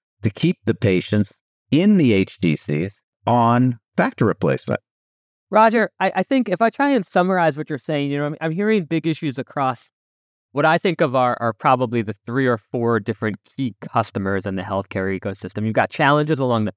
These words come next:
Speaker 2: patient axis, challenges along the payer employer axis, and then challenges along the provider center of excellence axis, which we, we could either call one or two different axes.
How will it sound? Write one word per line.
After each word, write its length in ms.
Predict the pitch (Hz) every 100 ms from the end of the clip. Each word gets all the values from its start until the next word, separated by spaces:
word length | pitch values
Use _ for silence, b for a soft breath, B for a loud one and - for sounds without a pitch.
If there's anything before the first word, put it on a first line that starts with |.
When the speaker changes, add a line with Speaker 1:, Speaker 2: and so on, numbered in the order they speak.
| -
Speaker 2:
patient 300 | 151 - 165
axis, 500 | 160 160 214 196 - _ _ _ _
challenges 560 | - 135 135 135 131 120
along 520 | 123 117 113 110 107 - _ _ -
the 80 |
payer 600 | 104 - 147 127 123 107 - _ -
employer 600 | 117 - 139 127 113 104
axis, 500 | 101 98 - 113 117
and 120 | 110
then 100 | 104
challenges 540 | - 120 120 113 110
along 520 | 113 107 104 101 98 95 _ _ _ _
the 380 | 104 117 104 95 -
provider 800 | 127 113 110 113 110 104 98 _ _ _
center 320 | - 117 113
of 100 | 101
excellence 380 | 101 - 98 90
axis, 440 | 85 87 95 90
which 140 | 107 -
we, 120 | 110
we 160 | 104 110
could 120 | 107
either 200 | 104 98
call 300 | - 95 92 -
one 240 | 104 107
or 100 | 92
two 240 | - 107 95
different 400 | 107 - 90 90 _ _ _ -
axes. 420 | 104 98 - 92